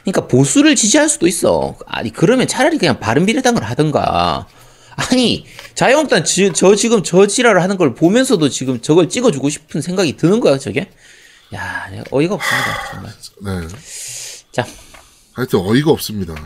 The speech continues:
Speaker 1: 네.
Speaker 2: 지금 자유한국당은 누가 더 미친놈인가 지금 자랑하고 있어요. 장제원이 또 갑자기 튀어나와가지고.
Speaker 1: <laughs>
Speaker 2: 어, 그, 손석희가 뉴스룸에서 이제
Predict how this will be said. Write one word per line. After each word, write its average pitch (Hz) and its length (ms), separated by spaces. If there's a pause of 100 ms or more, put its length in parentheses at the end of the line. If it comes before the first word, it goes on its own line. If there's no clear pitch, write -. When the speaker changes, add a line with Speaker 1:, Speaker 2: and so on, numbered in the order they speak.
(120)
Speaker 1:
네. - 40
Speaker 2:
지금 208 500
자유한국당은 202 640
누가 165 200
더 214 80
미친놈인가 190 520
지금 180 120
자랑하고 151 420
있어요. 143 360
장제원이 175 580
또 156 80
갑자기 131 260
튀어나와가지고. 123 720
Speaker 1:
<laughs> - 1200
Speaker 2:
어, 127 800
그, 131 800
손석희가 196 800
뉴스룸에서 156 720
이제 120 260